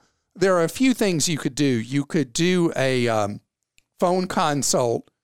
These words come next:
with the C P A who does tax or an enrolled agent and talk through things with them, and you pay 'em for the time.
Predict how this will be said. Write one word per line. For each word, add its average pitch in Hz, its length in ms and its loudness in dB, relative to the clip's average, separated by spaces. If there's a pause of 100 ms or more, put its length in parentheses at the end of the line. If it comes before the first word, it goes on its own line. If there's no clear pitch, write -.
(240)
with 147 160 -4
the 127 100 0
C 180 240 0
P 165 200 -2
A 139 100 0
who 131 100 0
does 127 300 0
tax 131 480 -2
or 127 160 -2
an 117 40 0
enrolled 123 440 -2
agent 123 520 -2 (600)
and 127 300 0
talk 165 360 -2
through 143 200 0
things 131 400 -2
with 127 140 0
them, 131 120 -2
and 131 140 0
you 127 100 0
pay 143 260 -2
'em 123 160 -2
for 147 120 -6
the 110 160 -6
time. 101 360 -8